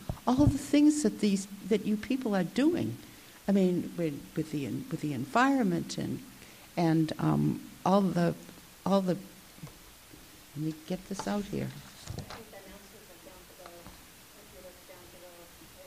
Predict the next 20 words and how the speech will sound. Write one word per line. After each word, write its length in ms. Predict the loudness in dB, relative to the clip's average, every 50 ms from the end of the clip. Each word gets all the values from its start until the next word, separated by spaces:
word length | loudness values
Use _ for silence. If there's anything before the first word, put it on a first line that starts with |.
| -20 -20 -20 -20 -20 -18 -8 -6
Yeah, 180 | -4 -4 -4 -6 -6 -6
look 260 | -2 -2 -2 -2 -2
at 160 | -4 -4 -2
your, 80 | -4 -6 -6 -6 -4
look 160 | -4 -4 -4
at 140 | -4 -2 2
your 80 | 4 6
announcements. 640 | 6 6 6 6 4 2 0 -2 -2 -2 -2 -6 -12 -14 -14 -18 -20 -20 -20 -20 -20 -2 0
Look 140 | 0 2 4
at 60 | 4
all 160 | 6 6 6
the 80 | 6 6
things 340 | 8 8 8 8 8 6 4
you're 60 | 2
doing, 320 | 4 4 4 4 2 2 -2
trying 340 | -2 2 4 6 6 6 4
to 140 | 4 0 -2
fight 420 | -2 -4 0 4 4 4 4 2
for 200 | -2 0 2 2
justice. 760 | 2 4 4 2 2 2 0 -2 -6 -8 -8 -6 -8 -12 -14